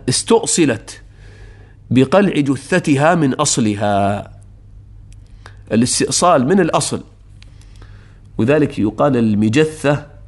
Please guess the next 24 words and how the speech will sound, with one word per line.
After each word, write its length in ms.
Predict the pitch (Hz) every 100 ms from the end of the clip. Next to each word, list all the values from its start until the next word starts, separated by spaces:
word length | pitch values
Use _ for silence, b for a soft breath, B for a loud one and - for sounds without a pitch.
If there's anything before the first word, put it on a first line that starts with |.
| - -
هي 180 | 117 117
حديدة 420 | - 120 147 131
يقلع 480 | 120 165 - 131 107
بها 400 | 110 123 135 117
الفسيل. 560 | 113 117 107 117 104 95 - b b b b b -
ف 80 | 113 113 110 - b b b b 107
ال-، 220 | 110 -
ال-، 320 | 101 - 95
يعني، 520 | 104 120 117 113 107 - 110 95 -
اجتثت 760 | 113 - 180 - 151 143 - -
من 220 | 117 110
جثة، 500 | 151 147 - 123 123 - - b b b b b -
يعني 280 | - 113 117
هو، 400 | 127 147 139 - - -
يعني 200 | 131 120
قلع 300 | 123 190 156
الشيء 400 | 98 - 127 120
من 160 | 113 110
أصله. 520 | 117 - 107 101 - - B B B B B B B B B -
قال: 380 | 135 147 156 165 B B B -
"اجتثت 760 | 131 - 226 220 - 165 151
من 220 | 151 202 160
فوق 380 | 208 233 233
الأرض 400 | 185 160 160 -